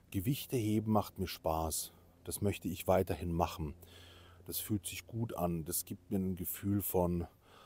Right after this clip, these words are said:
Befriedigung am Ende des Tages, ein gewisses Auspowern.“ Die Frage ist, warum braucht ein Mensch dieses Gefühl, ähm, des Leistungsabrufes des Körpers?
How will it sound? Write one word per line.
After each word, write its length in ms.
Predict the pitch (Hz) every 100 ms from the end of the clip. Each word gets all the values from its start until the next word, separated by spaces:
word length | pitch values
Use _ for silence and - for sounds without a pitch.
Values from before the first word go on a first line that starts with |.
| -
Befriedigung 640 | - 87 - 107 123 113 104
am 160 | 92
Ende 200 | 95 95
des 180 | 95 92
Tages, 400 | - 92 95 95
ein 100 | 92
gewisses 400 | 90 92 90 90
Auspowern.“ 840 | - 92 95 - - 85 80 76 71 - - _ _ _ _ _ _ _ - - - - - - - -
Die 100 | 90
Frage 440 | - 95 95 101
ist, 380 | 82 95 - -
warum 380 | 95 95 92 98
braucht 360 | 92 95 104 101
ein 140 | 92
Mensch 300 | 90 92 -
dieses 340 | 101 90 90 -
Gefühl, 640 | 90 - 95 98 104 101 - - - - - - - -
ähm, 580 | - 90 87 87 87 82
des 180 | 87 -
Leistungsabrufes 1300 | 95 92 110 - 113 107 - 107 98 101 110 110 -
des 200 | 87 -
Körpers? 720 | - 95 101 110 110 - -